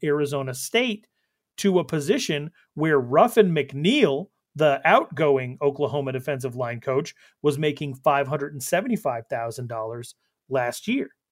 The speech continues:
Why would you not? A S U fans were upset about this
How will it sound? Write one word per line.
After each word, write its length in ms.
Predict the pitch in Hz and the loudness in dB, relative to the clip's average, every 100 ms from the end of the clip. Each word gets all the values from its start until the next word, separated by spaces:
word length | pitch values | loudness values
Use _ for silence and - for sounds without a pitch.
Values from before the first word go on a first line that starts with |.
| _ _ _ _ _ _ _ _ _ _ _ _ - | _ _ _ _ _ _ _ _ _ _ _ _ -10
Why 400 | 135 180 233 294 | 0 4 6 6
would 260 | 262 196 | 2 0
you 120 | 202 | 0
not? 340 | 180 220 285 - | 2 0 0 0
A 140 | 185 226 | 4 4
S 140 | 220 | 2
U 120 | 226 | 0
fans 300 | 220 208 202 | 4 4 4
were 120 | 160 156 | 2 0
upset 380 | - - 160 | -2 2 4
about 320 | 269 165 123 - | 6 4 0 -4
this 340 | 131 202 | -6 -8